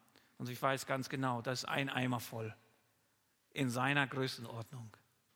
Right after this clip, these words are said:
Gott sagt, aber das ist noch nicht alles. Ja, auch die Berge, vor denen ihr so staunend dasteht, ja, die manchmal so hoch herausragen und die so aus massiven Felsen sind, unwahrscheinlich schwer,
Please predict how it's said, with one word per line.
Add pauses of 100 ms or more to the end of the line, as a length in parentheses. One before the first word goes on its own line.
(840)
Gott
sagt,
aber
das
ist
noch
nicht
alles. (720)
Ja,
auch
die
Berge,
vor
denen
ihr
so
staunend
dasteht, (320)
ja, (680)
die
manchmal
so
hoch
herausragen
und
die
so
aus
massiven (320)
Felsen
sind, (260)
unwahrscheinlich
schwer,